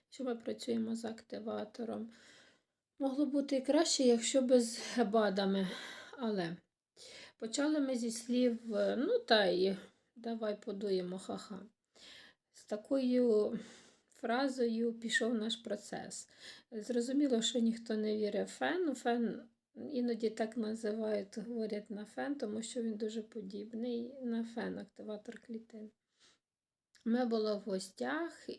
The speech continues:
і хлопець випив води п'ятнадцять хвилин.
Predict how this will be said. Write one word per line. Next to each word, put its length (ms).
і 800
хлопець 460
випив 340
води 400
п'ятнадцять 640
хвилин. 480